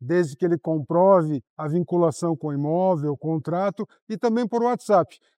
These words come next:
Então, são mais canais pra possibilitar, possibilitar ainda mais, ainda de maneira melhor,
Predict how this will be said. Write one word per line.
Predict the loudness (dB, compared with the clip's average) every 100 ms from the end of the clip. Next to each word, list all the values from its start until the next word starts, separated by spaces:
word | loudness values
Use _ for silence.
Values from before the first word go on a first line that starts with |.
| -20
Então, | -6 -4
são | -2 -4
mais | -4 -2 -4 -2
canais | -2 -2 -2 -4 -6 -10 _ _
pra | -6
possibilitar, | -2 -4 -2 -2 0 2 2 0 -2
possibilitar | -6 -2 0 0 2 2 2 -2 _ _
ainda | -6 -4 0 2
mais, | 2 0 2 0 0
ainda | -2 -2 -2
de |
maneira | -2 0 0 0 -2 -8 _ _
melhor, | 0 4 6 6 4